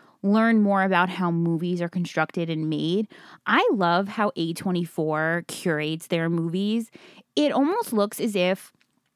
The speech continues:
you're seeing the movie from the eyes of the character. And I know other movies do that, but you're literally <laughs> seeing it. Like, there were points in this movie where you were watching the movie from one of the characters' iPhones. And obviously,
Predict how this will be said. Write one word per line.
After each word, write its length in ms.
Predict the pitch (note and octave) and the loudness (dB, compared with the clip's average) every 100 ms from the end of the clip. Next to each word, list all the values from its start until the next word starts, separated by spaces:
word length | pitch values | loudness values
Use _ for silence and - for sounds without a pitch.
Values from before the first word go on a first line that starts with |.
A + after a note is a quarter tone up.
| _ _ _ - | _ _ _ -4
you're 360 | F#3+ G#3 G#3 B3 | 2 4 4 2
seeing 380 | - G#3+ A3 | 0 0 2
the 60 | A3 | 2
movie 300 | F#3+ F3+ G#3+ | 2 0 -2
from 220 | G#3 F3+ | -2 -2
the 120 | F#3+ - | -2 0
eyes 340 | D#3 D#3 E3+ | 0 2 0
of 200 | - E3+ | -2 -4
the 100 | D#3 | -4
character. 640 | - - D#3+ C#3+ C3+ - F#2 | -6 -4 -2 0 -2 -4 -6
And 280 | - - F#3 | -6 -4 0
I 40 | |
know 180 | G#3+ A#3+ | 0 0
other 160 | G#3 | 0
movies 300 | G#3 G#3 F#3 | 0 0 -2
do 160 | E3 E3 | -4 0
that, 200 | F#3 F#3+ | 0 0
but 220 | E3+ D#3 - - - - | -2 -2 -6 -20 -20 -4
you're 200 | G#3+ D#4 | 0 2
literally 520 | C#4 A3+ G#3 G#3 G#3 | 4 4 4 2 0
<laughs> 0 | |
seeing 520 | F3 - A3+ E3+ F3 | -2 0 0 2 2
it. 140 | D3+ C3+ | 0 0
Like, 180 | F#3+ G3 | 0 2
there 120 | B3+ | 0
were 80 | D4+ | 2
points 260 | A#3+ A3 | 0 0
in 80 | A3 | 0
this 140 | G#3 | 0
movie 260 | F#3+ F3 G#3+ | 0 0 0
where 100 | F#3+ | 0
you 220 | F3 G3+ | 0 2
were 100 | A3 | 4
watching 400 | F#3 D#3+ E3+ G#3 | 4 2 0 0
the 80 | F#3+ | 0
movie 320 | E3+ E3 G3+ | 2 0 0
from 380 | F#3+ - F3+ E3+ | -2 0 2 2
one 140 | F3 | 2
of 80 | F3 | 0
the 80 | F#3 | -2
characters' 480 | F3+ D#3+ E3 F3 E3 | -2 -4 -2 -4 -2
iPhones. 640 | D#3+ D#3+ - D3 C#3+ C3+ - - - - | -2 -2 -2 -4 -4 -6 -10 -20 -20 -8
And 140 | - G#3+ | 0 2
obviously, 720 | G#3 A3 A#3 - G#3+ F#3+ F#3+ | 4 4 2 0 0 0 -4